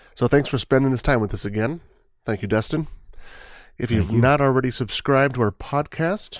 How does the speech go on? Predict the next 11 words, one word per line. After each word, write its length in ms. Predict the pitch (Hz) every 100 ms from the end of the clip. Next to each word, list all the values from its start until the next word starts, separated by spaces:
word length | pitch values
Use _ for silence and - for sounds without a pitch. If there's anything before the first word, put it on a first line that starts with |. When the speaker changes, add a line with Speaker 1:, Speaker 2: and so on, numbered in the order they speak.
| -
Speaker 1:
remember 480 | - 117 113 127 127
to 100 | 117
leave 300 | 110 123 120
us 240 | 135 - - - - _
that 180 | 107 95
review 420 | 117 110 143 123
on 100 | 120
iTunes 480 | 107 113 - 135 135
and 100 | 117 110
Google 220 | 131 147
Play. 360 | - 110 107